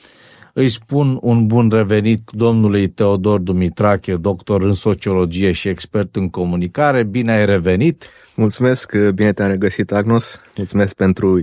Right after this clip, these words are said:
Speaker 2: invitație din nou.
Speaker 1: Mă bucur să fim din nou împreună. Hai să trecem direct la subiect.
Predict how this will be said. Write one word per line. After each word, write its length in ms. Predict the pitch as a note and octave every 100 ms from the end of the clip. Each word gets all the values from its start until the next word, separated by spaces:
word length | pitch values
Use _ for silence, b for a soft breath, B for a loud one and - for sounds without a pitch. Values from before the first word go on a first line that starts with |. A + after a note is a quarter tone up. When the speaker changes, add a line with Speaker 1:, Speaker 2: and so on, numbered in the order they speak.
| G2+
Speaker 2:
invitație 540 | G#2 F#2+ F#2 G2 -
din 160 | F#2+ F2+
nou. 240 | F2+ A#2 B2+ _ B B B B B
Speaker 1:
Mă 140 | - B2
bucur 360 | B2 A2 A#2+
să 160 | - G#2
fim 220 | - G#2
din 140 | G2
nou 200 | F#2+ G2
împreună. 580 | F#2 E2 F#2 G2+ D3 C#3+
Hai 200 | G#2+ B2
să 340 | A2 A2+ G#2+ F#2+
trecem 440 | B2 A#2+ A#2 G2+
direct 360 | F#2 G2+ G#2 F#2+
la 460 | G#2 F#2 F2+ E2+ D2+
subiect. 880 | - - F2+ E2+ B2+ D3 - -